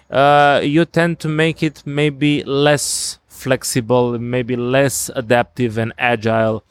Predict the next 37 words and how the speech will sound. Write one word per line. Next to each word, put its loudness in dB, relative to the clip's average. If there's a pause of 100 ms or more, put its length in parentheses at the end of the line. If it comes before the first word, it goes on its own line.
(400)
And -6
also, 0 (280)
but -2
also 2
there 0
is 2
a 2
risk -2 (380)
because -2
it, -6 (160)
it -10
gives -4
a 0
sense -2
that 0
nothing -4
is -4
binding -2
over -2
there. -4 (560)
Uh, 4
you -2
do 0
not 0
have 0
maybe -2
a 0
follow-up. 2 (400)
You -6
do 0
not 0
have -2
maybe -4
someone 0
that 0
can, 0
uh, 0